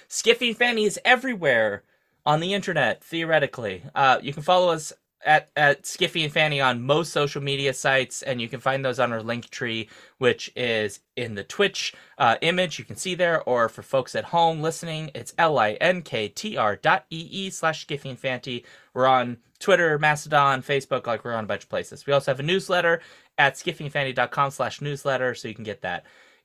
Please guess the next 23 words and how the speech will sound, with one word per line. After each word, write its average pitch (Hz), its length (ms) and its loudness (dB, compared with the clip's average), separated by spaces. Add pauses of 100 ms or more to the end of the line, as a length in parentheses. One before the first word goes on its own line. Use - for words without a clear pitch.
If 143 180 0
you 151 400 -2
enjoyed 139 540 2
this, 107 480 -8 (340)
and 117 300 -2
you 127 140 -2
are 123 60 0
in 151 280 -2
the 175 80 -4
chat 143 420 2
at - 120 -14
the 117 80 -4
moment, 190 380 0
or 117 100 -2
you're 107 260 -4
listening 127 420 -6
at 101 80 -6
home 160 500 2
and 110 140 -8
you 107 120 -6
have 120 220 -2
no 123 140 -2
life, 120 540 0